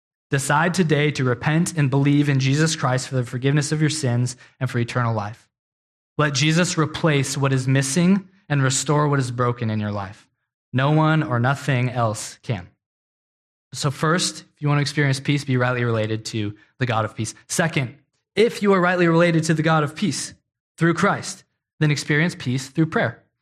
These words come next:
Philippians four, six through seven says, "Do not be anxious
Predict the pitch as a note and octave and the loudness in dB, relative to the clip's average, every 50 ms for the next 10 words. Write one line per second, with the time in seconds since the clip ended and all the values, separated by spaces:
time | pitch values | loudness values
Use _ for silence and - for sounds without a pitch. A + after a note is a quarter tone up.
0 | _ _ _ _ _ _ _ - F3+ F3+ G#3 G3+ F#3+ F3+ - - G3+ G3+ F#3+ E3 | _ _ _ _ _ _ _ -2 0 2 2 2 2 0 0 2 2 4 4 2
1 | C#3+ - - F#3+ F#3 F#3 - - F3+ E3+ D#3+ - F3+ E3+ D#3+ D#3 D3 C#3 - - | 2 0 0 -2 -2 -2 -2 -2 0 0 2 2 2 2 2 2 2 0 2 2
2 | E3 D#3 D3+ - E3 E3+ E3 E3 F3+ F#3 E3+ A3+ G3+ - D#3 D#3+ D#3+ F3 F#3 - | 2 2 2 2 4 4 4 4 4 2 2 0 0 0 0 2 2 2 2 2
3 | - G#3+ G#3+ - - - | 0 0 0 -2 -4 -8